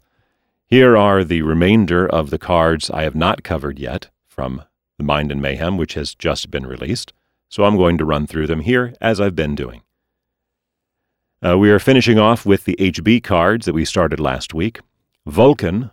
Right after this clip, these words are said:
one point oh, a sentry with res four, strength five, and three influence, has two subroutines.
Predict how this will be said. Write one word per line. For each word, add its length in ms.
one 320
point 320
oh, 340
a 140
sentry 560
with 100
res 380
four, 720
strength 480
five, 800
and 220
three 300
influence, 640
has 400
two 400
subroutines. 1000